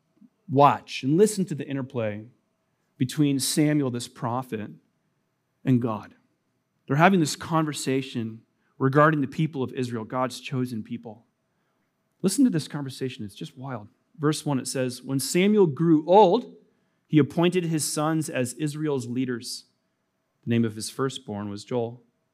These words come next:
and the name of his second was Abijah. And they served at Beersheba. But his sons did not follow his ways. They turned aside after dishonest gain and accepted bribes and perverted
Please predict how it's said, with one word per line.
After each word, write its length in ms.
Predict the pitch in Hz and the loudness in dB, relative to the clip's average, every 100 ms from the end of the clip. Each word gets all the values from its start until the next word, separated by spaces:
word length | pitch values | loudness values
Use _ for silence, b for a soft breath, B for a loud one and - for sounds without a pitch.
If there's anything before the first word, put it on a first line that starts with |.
| _ _ _ _ - | _ _ _ _ -6
and 80 | |
the 60 | 113 | 0
name 140 | 127 | 0
of 100 | 139 | 0
his 140 | 117 107 | -4 -6
second 400 | 143 139 120 120 | -6 -6 -8 -8
was 300 | 110 101 - _ - | -12 -12 -16 _ -6
Abijah. 480 | 135 131 107 104 110 _ _ _ _ _ _ _ _ | -4 -4 -8 -14 -20 _ _ _ _ _ _ _ _
And 140 | 127 | 2
they 80 | 135 | 2
served 380 | 127 175 185 139 | 0 -2 -2 -2
at 260 | 131 - | -6 -8
Beersheba. 520 | 143 135 160 147 117 117 _ _ _ _ _ _ _ _ _ _ | -10 -8 -6 -6 -8 -14 _ _ _ _ _ _ _ _ _ _
But 100 | 175 | 6
his 180 | 185 180 | 8 6
sons 320 | 214 226 277 | 4 6 6
did 160 | 254 175 | 4 2
not 200 | 190 185 | 2 0
follow 420 | - 196 220 262 | 0 4 6 6
his 220 | 214 170 | 6 2
ways. 840 | 156 160 247 120 90 - - - - _ _ _ _ _ _ _ _ _ _ | 2 2 4 2 -2 -10 -10 -12 -18 _ _ _ _ _ _ _ _ _ _
They 80 | 175 | -4
turned 240 | 170 202 | 0 -4
aside 400 | 175 - 165 151 | -4 -4 -2 -2
after 220 | 139 - | -6 -10
dishonest 500 | 147 151 160 160 160 | -10 -8 -8 -8 -8
gain 160 | 170 156 | -4 -2
and 140 | 131 | -2
accepted 480 | 127 - 151 143 127 | -4 -6 -6 -8 -10
bribes 600 | 143 151 131 123 - - | -8 -4 -4 -6 -10 -10
and 180 | 123 117 | -8 -6
perverted 640 | - 120 175 202 196 190 | -8 -4 -2 0 -2 -6